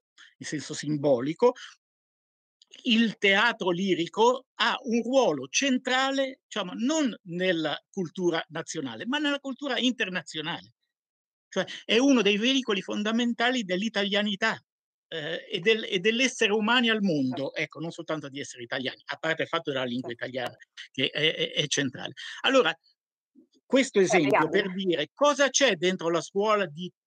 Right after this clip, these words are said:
Speaker 1: del precipitato di questa cosa. Niente, non è un problema di educazione alla musica, non è un problema di storia della musica,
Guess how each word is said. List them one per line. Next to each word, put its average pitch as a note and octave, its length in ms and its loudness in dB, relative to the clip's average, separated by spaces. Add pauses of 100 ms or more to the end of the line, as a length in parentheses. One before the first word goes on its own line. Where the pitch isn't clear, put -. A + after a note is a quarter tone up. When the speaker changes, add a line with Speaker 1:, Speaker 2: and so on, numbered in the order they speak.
Speaker 1:
del G3 280 0
precipitato G#3+ 840 -2
di C3 120 -8
questa D3 320 -10
cosa. C#3 240 -12 (120)
Niente, C#3 800 -2 (120)
non F3 180 -6
è - 20 0
un B3+ 80 0
problema G#3+ 420 0
di E3+ 140 -4
educazione F3 560 -2
alla E3 160 0
musica, E3 320 -8
non D#3+ 80 -2
è G#3 40 -4
un G#3 60 -8
problema A3 240 -2
di E3 60 -6
storia E3+ 380 -2
della D#3 200 -4
musica, C#3+ 300 -14